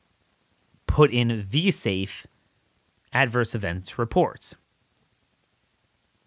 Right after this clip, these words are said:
Now, someone thought of something very ingenious.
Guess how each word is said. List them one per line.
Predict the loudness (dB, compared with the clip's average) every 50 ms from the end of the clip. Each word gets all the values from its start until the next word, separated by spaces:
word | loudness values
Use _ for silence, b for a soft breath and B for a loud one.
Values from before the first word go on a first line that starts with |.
| _ _ _ _ _ _ _ _ _ _ _ _ _ _ _ _ _ _
Now, | 0 2 2 2 2 0 -4 -8 -14 -18 _ _ _ _ _
someone | -4 -2 2 2 4 4 4 4 4 2
thought | 0 2 4 4 4 4
of | 2 2
something | 0 0 2 0 0 0 0 0 -2
very | -2 0 2 4 4 4 4 0 -2 -2
ingenious. | -2 -4 -2 0 2 2 2 0 -2 -6 -6 -6 -6 -6 -8